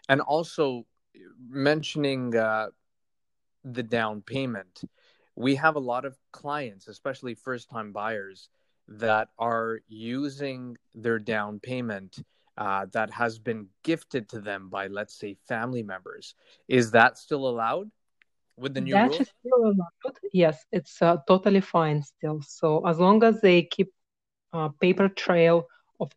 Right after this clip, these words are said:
Speaker 2: all the funds being transferred, it's still fine.
Speaker 1: Okay, sorry, you cut out there, Anna.
Speaker 2: And I
Speaker 1: Can you
Speaker 2: just
Speaker 1: just repeat that?
Speaker 2: Yeah. Gifted down payment is still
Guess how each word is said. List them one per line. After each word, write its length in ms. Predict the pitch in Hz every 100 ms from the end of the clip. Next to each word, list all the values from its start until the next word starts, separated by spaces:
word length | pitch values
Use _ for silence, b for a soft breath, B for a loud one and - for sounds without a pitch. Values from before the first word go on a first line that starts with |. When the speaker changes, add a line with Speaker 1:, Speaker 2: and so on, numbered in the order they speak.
| _
Speaker 2:
all 320 | 180 175 175
the 140 | 170 175
funds 440 | 185 160 170 175
being 260 | 160 156 151
transferred, 560 | 160 185 - 277 311 - _ _ -
it's 200 | 190 -
still 340 | - 202 175
fine. 540 | 180 - 170 156 139 165 - -
Speaker 1:
Okay, 180 | 123 117
sorry, 260 | - 123
you 80 | 120
cut 180 | - 143
out 160 | 127 120
there, 160 | 113
Anna. 200 | 107 110 - _
Speaker 2:
And 120 | 190 185
I 60 |
Speaker 1:
Can 60 | 135
you 40 |
Speaker 2:
just 60 | 139
Speaker 1:
just 160 | 143 147
repeat 280 | 120 139
that? 180 | 170 185 _ _ _ _ _ -
Speaker 2:
Yeah. 100 | 220 - _ _ _ _ _ _ _ _ 190
Gifted 380 | 180 262 311 220
down 260 | 233 226 208
payment 380 | 196 208 220 -
is 120 | 185
still 300 | - 214 240